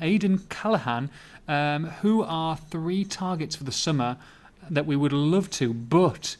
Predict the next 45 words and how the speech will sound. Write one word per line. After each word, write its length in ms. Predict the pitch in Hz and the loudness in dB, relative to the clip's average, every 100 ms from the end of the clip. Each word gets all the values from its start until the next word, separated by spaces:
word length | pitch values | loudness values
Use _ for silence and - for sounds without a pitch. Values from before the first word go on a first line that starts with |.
| - - | -10 0
who 140 | 139 | 2
are 80 | 131 | 2
also 440 | 151 143 - 143 | 0 -4 -2 -2
gettable? 600 | 120 151 143 - 120 113 110 | -2 -4 -4 -4 -2 -2 -2
What 200 | 131 160 | -4 -2
areas 300 | 139 131 123 | 0 0 0
do 80 | |
we 40 | 131 | -4
need 140 | 131 | -4
to 80 | 131 | -6
strengthen? 420 | - 131 135 135 | -4 -6 -6 -8
Who 260 | 107 139 139 | -4 -4 -2
might 460 | 127 127 131 - - - - | -2 -2 -4 -6 -10 -12 -18
we 500 | 180 135 123 123 123 170 | -14 -8 -6 -6 -10 -8
lose?" 520 | 135 135 139 127 123 | -6 -2 0 0 -2
I 40 | |
mean, 100 | 139 147 | -4 -6
that's, 160 | - - - - - - - - - - | -10 -18 -20 -20 -20 -20 -20 -20 -20 -14
it's 100 | - | -2
a 20 | |
big 140 | 214 - | 0 0
question. 580 | - 160 - 143 127 123 | 0 0 0 0 0 2
Um, 540 | 127 127 127 127 123 - _ _ _ - - - - | 2 4 2 0 -4 -12 _ _ _ -20 -16 -10 0
I 100 | 143 147 | 4 4
would 140 | 143 | 2
say 260 | - 131 120 | 0 0 0
that 140 | 135 | -2
obviously 360 | 160 127 120 120 | -4 -4 -4 -4
striker 480 | - 139 131 127 123 | -4 -2 -2 -2 -6
is 80 | 117 | -2
the 80 | 127 | -2
main 240 | 123 120 | 0 -2
target, 640 | - 123 117 117 113 - - - - 143 | -4 -4 -4 -6 -8 -12 -14 -20 -10 0
um, 260 | 120 117 | 2 2
or 80 | 117 | 2
one 180 | 123 131 | 2 2
of 80 | 120 | 0
the 60 | |
main 260 | 117 117 113 | -2 -2 -4
targets, 420 | 123 117 123 147 | -4 -6 -6 -6
and 100 | 143 | -2
I 80 | 120 | -2
would 180 | 120 117 | -2 -4
love, 560 | 120 123 131 120 113 143 | -2 2 2 2 0 -8
and 160 | 131 | -8